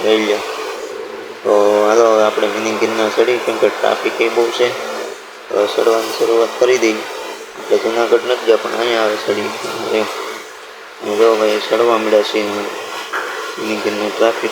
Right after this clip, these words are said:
ભાઈ બહુ છે, કેમ કે ગિરનાર ભાઈ નાનો રહ્યો ને એટલે ટ્રાફિક વધારે હોય. આપણે બધા પણ જુનાગઢમાં મોટો ગિરનાર હોય તોય ટ્રાફિક વધારે હોય, પણ અહીંયા તો એ જ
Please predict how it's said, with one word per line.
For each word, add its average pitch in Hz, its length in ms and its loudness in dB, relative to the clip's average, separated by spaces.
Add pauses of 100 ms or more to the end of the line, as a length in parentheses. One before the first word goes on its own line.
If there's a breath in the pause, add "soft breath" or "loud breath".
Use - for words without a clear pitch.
ભાઈ 107 120 2
બહુ 113 260 4 (100)
છે, 107 100 4
કેમ 107 520 -6
કે 104 320 4 (100)
ગિરનાર 113 340 0
ભાઈ 107 120 4 (580)
નાનો 113 320 0
રહ્યો 123 160 4
ને 123 100 0
એટલે 107 380 4
ટ્રાફિક 110 500 -2
વધારે 117 280 4
હોય. 101 100 0 (960)
આપણે 101 40 -4
બધા 110 340 4
પણ 110 240 0
જુનાગઢમાં 117 580 2
મોટો 117 280 0
ગિરનાર 117 400 0
હોય 113 100 2
તોય 123 200 4
ટ્રાફિક 113 460 0
વધારે 107 260 2
હોય, 101 80 2
પણ - 180 -6
અહીંયા 107 240 -4
તો - 440 -4
એ 123 80 2
જ - 20 -6